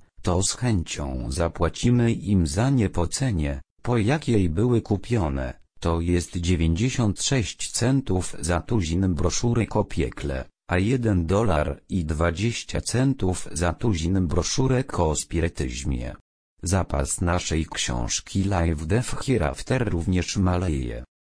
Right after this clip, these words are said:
Jeżeli kto z braci ma kopię tej książki w powiększonym wydaniu,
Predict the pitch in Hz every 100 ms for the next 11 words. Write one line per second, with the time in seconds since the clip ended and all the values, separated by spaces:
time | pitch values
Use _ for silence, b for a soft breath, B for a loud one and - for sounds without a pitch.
0 | - 87 76 82 90 85 - - 139 98
1 | 80 98 107 - 104 95 95 - 135 -
2 | 80 - 90 80 - - 60 57 - -
3 | 80 76 - 98 85 78 - 139 143 131
4 | 101 90 104 117 117 80 69